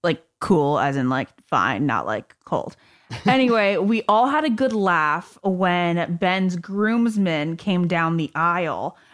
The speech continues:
Speaker 1: because there was, like, fifteen of them. Okay, n-, there was thirteen. I was being a little dramatic. I counted. There was thirteen.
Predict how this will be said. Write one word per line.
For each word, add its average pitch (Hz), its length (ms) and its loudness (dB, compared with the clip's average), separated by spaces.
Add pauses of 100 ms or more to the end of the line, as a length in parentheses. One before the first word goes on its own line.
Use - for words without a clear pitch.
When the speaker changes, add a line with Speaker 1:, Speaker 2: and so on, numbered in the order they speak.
Speaker 1:
because 190 380 -2
there 185 160 2
was, 233 180 -2
like, 254 200 -2
fifteen 185 720 -4
of 143 140 -6
them. - 320 -14
Okay, 190 260 0
n-, 175 320 -6
there 185 140 0
was 196 140 -2
thirteen. 180 680 -4
I 165 60 -2
was 175 120 -2
being 180 160 -2
a 165 40 -2
little 165 240 -4
dramatic. 170 420 -2
I 156 100 -2
counted. 139 440 -6
There 165 80 -6
was 175 140 -8
thirteen. 165 640 -6